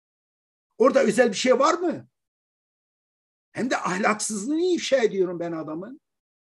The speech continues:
Onun yaptığı ahlaksızlığın dibi. Ondan izin alacakmışım. Ha, senin ahlaksızlığını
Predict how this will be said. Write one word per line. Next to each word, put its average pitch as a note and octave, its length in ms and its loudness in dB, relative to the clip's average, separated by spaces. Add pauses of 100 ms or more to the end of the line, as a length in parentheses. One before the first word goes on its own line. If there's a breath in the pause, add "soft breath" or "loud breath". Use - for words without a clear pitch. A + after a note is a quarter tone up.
(140)
Onun D4+ 160 2
yaptığı C4 460 2
ahlaksızlığın C4+ 800 0
dibi. D4 440 4 (1700)
Ondan A#3+ 300 2
izin A3+ 260 4
alacakmışım. E3+ 840 2 (200 loud breath)
Ha, G#3+ 100 2
senin B3 460 0
ahlaksızlığını A3 1000 -2